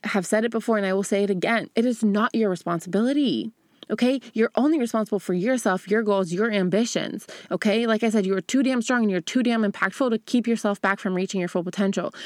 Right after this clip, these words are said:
The only thing that you can control is you and the way that you show up and the way that you do life. So start to model those behaviors that you want. Start to build the business,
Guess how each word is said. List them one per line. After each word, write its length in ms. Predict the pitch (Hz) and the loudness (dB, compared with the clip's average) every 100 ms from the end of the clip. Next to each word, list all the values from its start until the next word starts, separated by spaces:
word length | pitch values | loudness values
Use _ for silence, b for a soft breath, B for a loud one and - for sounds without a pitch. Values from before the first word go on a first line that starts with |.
| B B | B B
The 100 | 214 | 0
only 200 | 233 320 | 2 2
thing 200 | 320 262 | 0 0
that 140 | 240 - | 0 0
you 180 | 185 233 | 0 2
can 160 | 269 | 2
control 320 | 240 226 240 - | 2 2 2 2
is 220 | 196 156 | 0 -2
you 360 | 156 180 214 302 | -2 2 2 2
and 120 | 226 | 2
the 60 | |
way 160 | 202 196 | 2 2
that 140 | 185 | 0
you 260 | - 170 233 | 0 0 0
show 200 | 254 240 | 2 0
up 120 | 240 | 2
and 80 | 233 | 2
the 60 | 190 | 2
way 100 | 202 | 2
that 160 | - | -2
you 240 | 165 208 226 | 0 2 2
do 240 | 208 202 | 2 2
life. 260 | 190 170 - | 2 0 -2
So 120 | 180 | -4
start 260 | - 254 | 0 -2
to 140 | - 311 | 0 2
model 480 | 220 180 180 233 233 | 2 2 2 0 2
those 200 | 226 196 | 0 0
behaviors 520 | 202 175 196 202 185 | 0 2 0 0 0
that 120 | 185 | -2
you 140 | 190 | -2
want. 280 | 175 180 - | 0 0 -2
Start 220 | - 226 269 | -2 0 0
to 100 | 277 | -2
build 340 | 175 202 233 | 2 2 2
the 60 | 202 | 0
business, 440 | 190 190 165 | 0 0 -2